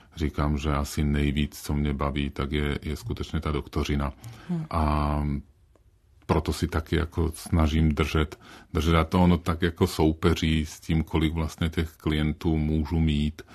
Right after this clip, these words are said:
Speaker 2: Hmm.
Speaker 1: a abych se dokázal věnovat těm věcem, kte-, za které mě teď platí.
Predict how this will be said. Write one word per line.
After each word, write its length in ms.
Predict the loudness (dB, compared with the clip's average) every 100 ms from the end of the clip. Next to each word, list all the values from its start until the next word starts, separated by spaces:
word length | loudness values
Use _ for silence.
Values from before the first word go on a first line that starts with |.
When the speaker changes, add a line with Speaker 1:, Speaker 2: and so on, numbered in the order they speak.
| -10
Speaker 2:
Hmm. 200 | -10 -6 0
Speaker 1:
a 340 | 2 2 0
abych 540 | -4 -4 0 0 -2 -10 -14 -20 -20 _ -8
se 160 | -4
dokázal 520 | -2 0 0 2 0 0
věnovat 400 | 0 0 -2 -2
těm 120 | 0
věcem, 340 | 0 0 -4
kte-, 400 | -4 -4 -4 -4 -8 -14 _ _ _ _ -12
za 80 | -12
které 260 | -4 -2 0
mě 160 | 0
teď 200 | -2 -10 -14 _ -6
platí. 420 | -4 -4 -6 -8